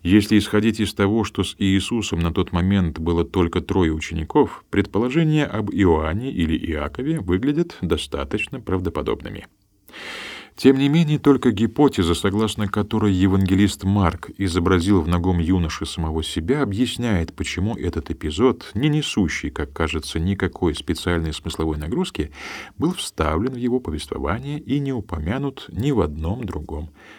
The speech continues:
Евангелии. На протяжении всего предшествующего евангельского повествования мы видели Иисуса окруженным учениками.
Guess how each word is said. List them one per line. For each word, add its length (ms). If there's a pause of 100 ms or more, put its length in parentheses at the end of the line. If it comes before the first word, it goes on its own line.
(120)
Евангелии. 680 (1700)
На 120
протяжении 580
всего 360
предшествующего 1080
евангельского 760
повествования 840
мы 220
видели 340
Иисуса 680
окруженным 840
учениками. 840